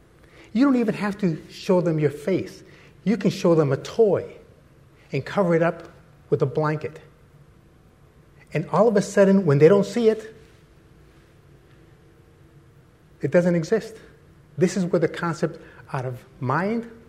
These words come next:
or out of sight, excuse me, out of mind. And you know that they have accomplished this by when, by the time you cover th-, something up, they start reaching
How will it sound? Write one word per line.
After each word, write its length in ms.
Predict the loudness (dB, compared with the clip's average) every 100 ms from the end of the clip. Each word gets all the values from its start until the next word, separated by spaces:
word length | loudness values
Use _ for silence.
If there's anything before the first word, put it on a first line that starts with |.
| -20 -8
or 100 | -6
out 140 | -2 -4
of 80 | -4
sight, 220 | 0 0
excuse 340 | -2 -6 -4
me, 220 | -4 -6 -14 -10
out 80 | -6
of 80 | -4
mind. 320 | -4 -6 -10 -16 -20 -20 -20 -20 -20 -20 -20 -20 -20 -20 _ -20 _ _ _ _ -20 _ _ _ _ _ _ _ _ _ _ -20 -20 -20 -20 -12 0
And 200 | 2 4
you 120 | 2
know 300 | 4 4 4
that 180 | 2 2
they 120 | 0
have 200 | 0 -2
accomplished 800 | -4 -4 -2 -2 0 -2 -2 -2
this 340 | -2 -4 -16 -20 -20 -20 _ 0
by 180 | 2
when, 360 | 4 4 2 2
by 160 | 0 2
the 100 | 2
time 340 | 0 -2 2
you 80 | 0
cover 420 | 0 0 4 4
th-, 180 | 2 -8
something 520 | -4 -2 2 0 0
up, 280 | 0 -2 -2 -18 -20 -20 -20 -20 -20 4
they 120 | 4
start 320 | 4 -2 -2 2
reaching 560 | 0 0 -4 -10 -12